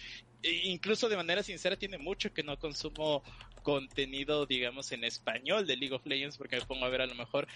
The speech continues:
las guías de Pro Guides, o, o incluso me tengo que chutar a ver, eh,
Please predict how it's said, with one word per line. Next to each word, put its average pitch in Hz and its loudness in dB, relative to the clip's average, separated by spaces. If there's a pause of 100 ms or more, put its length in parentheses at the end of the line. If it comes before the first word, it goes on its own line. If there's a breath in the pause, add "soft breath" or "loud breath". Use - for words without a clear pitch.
(100)
las 202 2
guías 143 0
de 127 -6
Pro 143 4
Guides, 131 0
o, 110 -2
o 117 2
incluso 143 0
me 139 2
tengo 139 0
que - -4
chutar 135 0 (240 soft breath)
a 127 4
ver, 143 2 (280 soft breath)
eh, 117 0